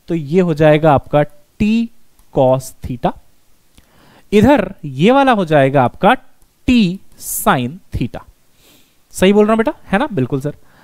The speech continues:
अब देखो right का force बराबर left का force for equilibrium, तो you will be writing T sin theta बराबर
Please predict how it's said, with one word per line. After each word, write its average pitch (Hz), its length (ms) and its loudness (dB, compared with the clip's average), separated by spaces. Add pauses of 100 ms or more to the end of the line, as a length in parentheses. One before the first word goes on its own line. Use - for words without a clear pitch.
(420)
अब 247 120 0
देखो 285 220 0
right 240 440 0
का 302 180 2
force 277 380 -4
बराबर 208 360 2
left 202 280 0
का 220 140 2
force 202 380 -8 (180)
for 190 100 2
equilibrium, 175 720 0 (500)
तो 180 80 -2
you 170 140 0
will 185 180 4
be 196 100 4
writing 208 460 0 (280)
T 269 200 4
sin 240 320 -2
theta 214 360 0
बराबर 190 420 2